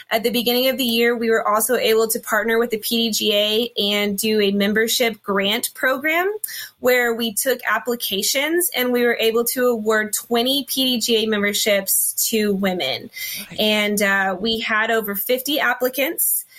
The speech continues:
Speaker 1: which was really, really incredible. And, uh, you know, we, we spent a few days thumbing through the applications, and it was really, really hard to decide who to pick because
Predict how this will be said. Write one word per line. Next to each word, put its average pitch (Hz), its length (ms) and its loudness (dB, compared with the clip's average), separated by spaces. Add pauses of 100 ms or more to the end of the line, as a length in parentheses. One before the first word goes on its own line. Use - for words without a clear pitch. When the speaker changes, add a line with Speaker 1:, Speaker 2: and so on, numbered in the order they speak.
(180)
Speaker 1:
which 262 200 2
was 233 200 2
really, 233 260 4
really 240 260 2
incredible. 226 800 0
And, 214 520 0 (140)
uh, 208 540 2 (420)
you 247 140 -2
know, 226 240 2
we, 220 340 -2
we 214 120 -2
spent 233 240 0
a 233 80 0
few 247 180 -2
days 220 380 2
thumbing 226 260 0
through 233 140 2
the 233 80 4
applications, 233 840 0
and 208 380 2
it 208 120 0
was 202 160 0
really, 214 380 2
really 233 480 2
hard 220 400 0
to 220 100 -4
decide 220 520 0
who 233 160 0
to 208 80 0
pick - 360 -4
because 214 380 -4